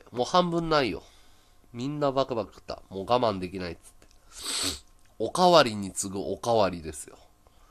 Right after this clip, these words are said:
いや、正直すごかったよ。いや、マジでマジで。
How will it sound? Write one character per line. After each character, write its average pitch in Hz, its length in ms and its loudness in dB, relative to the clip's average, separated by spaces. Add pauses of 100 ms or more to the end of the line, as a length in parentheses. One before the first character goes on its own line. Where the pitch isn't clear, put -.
(1400)
い 104 40 -8
や、 110 60 -6
正 139 260 0
直 135 240 -4
す - 120 -8
ご 104 140 -10
か 104 60 2
っ - 100 -8
た - 80 -8
よ。 - 240 -14
い - 20 -4
や、 170 100 4
マ 160 160 4
ジ 131 80 -4
で 117 60 -2
マ 107 140 -2
ジ 98 100 -10
で。 - 140 -12